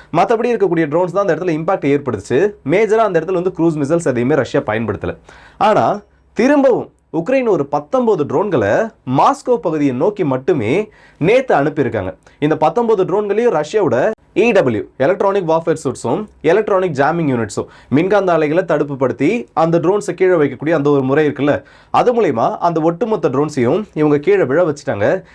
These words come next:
இப்ப இதுக்கப்புறம் கிரெம்ளின்ல இருந்து புதுசா ஒரு அப்டேட் என்ன வந்திருக்குன்னா, day by day, நாளுக்கு நாள் உக்ரைன் செய்யக்கூடிய அந்த தவறுகள், இல்லைன்னா உக்ரைன் வந்து ரஷ்யாவோட பொறுமையை ரொம்பவே சோதிச்சுட்டு இருக்காங்க. கண்டிப்பா இதெல்லாம் ஒரு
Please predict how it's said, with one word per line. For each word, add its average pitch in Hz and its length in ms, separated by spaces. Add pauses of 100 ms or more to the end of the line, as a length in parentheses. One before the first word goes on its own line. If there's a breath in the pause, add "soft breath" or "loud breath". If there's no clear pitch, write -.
(120 soft breath)
இப்ப 190 200
இதுக்கப்புறம் 233 520
கிரெம்ளின்ல 196 320
இருந்து 180 260
புதுசா 170 220
ஒரு 165 160
அப்டேட் 135 220
என்ன 131 220
வந்திருக்குன்னா, 107 480 (480 loud breath)
day 214 200
by 208 160
day, 120 220 (220)
நாளுக்கு 190 540
நாள் 160 400
உக்ரைன் 220 300
செய்யக்கூடிய 156 460
அந்த 151 120
தவறுகள், 117 440
இல்லைன்னா 220 300
உக்ரைன் 247 200
வந்து 202 200
ரஷ்யாவோட 202 480
பொறுமையை 190 400
ரொம்பவே 185 260
சோதிச்சுட்டு 202 460
இருக்காங்க. 135 380 (300 loud breath)
கண்டிப்பா 190 600
இதெல்லாம் 151 400
ஒரு 165 120